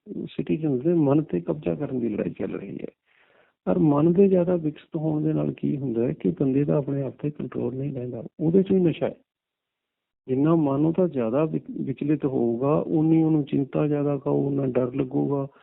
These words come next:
ਐਨਰਜੀ ਲੈਵਲ ਉਹਦਾ ਪੁੱਠਾ ਹੋਇਆ ਹੋਊਗਾ, ਉਨਾ ਹੀ ਉਹ ਨਸ਼ੇ ਵੱਲ ਨੂੰ ਤੁਰੂਗਾ। ਤੁਸੀਂ ਦੇਖਿਆ ਹੋਣਾ, ਦੁਪਹਿਰ ਤੋਂ ਬਾਅਦ ਐਨਰਜੀ ਘੱਟ ਜਾਂਦੀ ਹੈ।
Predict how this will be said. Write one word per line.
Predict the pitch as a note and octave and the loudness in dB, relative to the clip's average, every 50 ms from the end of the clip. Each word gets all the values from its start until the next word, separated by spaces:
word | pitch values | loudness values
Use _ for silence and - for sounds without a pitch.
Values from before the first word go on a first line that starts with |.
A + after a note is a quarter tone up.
| - _ - _ _ - - | -20 _ -20 _ _ -8 -2
ਐਨਰਜੀ | E3 D3 D3 C#3+ C3 B2 C#3+ C#3+ | 2 2 2 2 2 0 0 2
ਲੈਵਲ | C#3 C3+ C3 B2 C3 C3 | 2 2 2 2 0 0
ਉਹਦਾ | C#3 C#3 D3 C#3 | 0 0 0 0
ਪੁੱਠਾ | C3 C3+ - B2 - - D3+ C#3+ | -2 -6 -10 -12 -6 -2 0 0
ਹੋਇਆ | C#3 C3+ C3+ C3+ C#3 | 0 2 0 0 0
ਹੋਊਗਾ, | C3 B2+ C3+ C3+ C3 B2+ C3+ C3+ C3+ C3 C3+ - - - _ _ _ - - | -2 -2 -2 -2 0 0 -2 -2 -4 -6 -8 -16 -20 -20 _ _ _ -2 2
ਉਨਾ | F3+ F#3 F#3+ G3 F#3+ F#3+ | 4 4 6 8 8 6
ਹੀ | F3+ F#3 | 6 6
ਉਹ | F#3 F3 | 6 6
ਨਸ਼ੇ | E3 D3+ C3+ D3+ D3+ | 6 4 4 2 2
ਵੱਲ | C#3 C#3 C3 | 2 2 0
ਨੂੰ | C3 A#2+ | -2 -4
ਤੁਰੂਗਾ। | A2+ - A2+ G#2+ G#2 G#2 A2+ B2+ | -2 -2 -4 -2 -2 -2 -4 -6
ਤੁਸੀਂ | - C#3+ C3+ E3 | -6 -4 -2 0
ਦੇਖਿਆ | D#3 D#3+ D#3+ D#3+ - F#3+ | 2 2 2 2 2 0
ਹੋਣਾ, | F#3 F#3 F3+ F3 E3+ E3+ _ _ _ _ _ _ _ _ - - | 2 4 2 2 2 0 _ _ _ _ _ _ _ _ -16 -8
ਦੁਪਹਿਰ | C#3 - E3+ F3+ F3 | 0 4 4 4 4
ਤੋਂ | F3 F#3+ F3 | 2 0 2
ਬਾਅਦ | E3 E3 F3 F3+ E3+ D#3 | 2 4 2 2 2 0
ਐਨਰਜੀ | D3+ D#3 - - D#3+ D3 C#3+ C#3 B2+ C#3 D3 C#3+ D3+ | -2 -2 -2 -2 -2 -2 -2 -2 -2 -4 -4 -2 -2
ਘੱਟ | C#3 - A2+ | -2 -2 -2
ਜਾਂਦੀ | A#2 G#2+ G2 G2 G2 G2 | -4 -4 -2 -4 -4 -6
ਹੈ। | G2 | -8